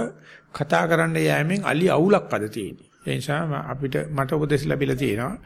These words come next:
වෙන ගුරුවරු ගැන කතා කරන්න යන්න එපා, වෙන භාවනා ක්‍රම ගැන කතා කරන්න යන්න එපා. අපි ක්‍රමයක් දීලා තියෙනවා. ඒකෙන් පිට ගිය ගමන් ප්‍රශ්නේ අල්ල විසිකොලනවා. එතකොට අපිට සීයකට යන්න ගමනක් තියෙනවා.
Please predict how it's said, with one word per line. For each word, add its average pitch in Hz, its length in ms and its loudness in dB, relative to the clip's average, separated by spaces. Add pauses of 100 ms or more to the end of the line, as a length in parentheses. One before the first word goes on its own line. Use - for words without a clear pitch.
(280)
වෙන 139 220 -2
ගුරුවරු 160 520 2
ගැන 156 260 0
කතා 156 280 2
කරන්න 156 300 0
යන්න 151 180 2
එපා, 156 180 2
වෙන 147 160 0
භාවනා 143 460 2
ක්‍රම 143 260 -2
ගැන 139 180 -2
කතා 135 280 0
කරන්න 135 280 0
යන්න 127 160 -2
එපා. 135 160 0
අපි 131 140 -2
ක්‍රමයක් 120 340 -4
දීලා 120 260 0
තියෙනවා. 117 680 -2 (360)
ඒකෙන් 143 340 2
පිට 139 200 0
ගිය 131 220 2
ගමන් 139 280 0
ප්‍රශ්නේ 139 340 -2
අල්ල 123 220 -2
විසිකොලනවා. - 500 -8 (1600)
එතකොට 131 280 0
අපිට 139 220 -4
සීයකට 139 480 -2
යන්න 147 260 2
ගමනක් 123 380 -2
තියෙනවා. 92 340 -10